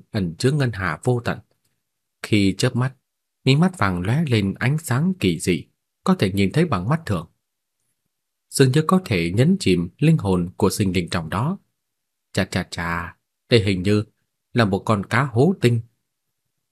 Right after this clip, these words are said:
Lâm Bắc Thần, người thích nhất là trông mặt mà bắt hình dong,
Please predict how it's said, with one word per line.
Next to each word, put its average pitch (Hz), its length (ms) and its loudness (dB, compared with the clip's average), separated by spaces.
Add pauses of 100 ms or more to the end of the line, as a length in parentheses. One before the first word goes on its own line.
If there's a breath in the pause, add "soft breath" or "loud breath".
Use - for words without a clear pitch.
(200)
Lâm 92 340 2
Bắc 120 180 0
Thần, 82 220 -4 (460)
người 104 220 4
thích 151 220 0
nhất 180 160 4
là 90 100 -2
trông 127 260 -2
mặt 95 160 -2 (160)
mà - 120 -2
bắt - 200 -6
hình 87 220 -2
dong, 92 260 -4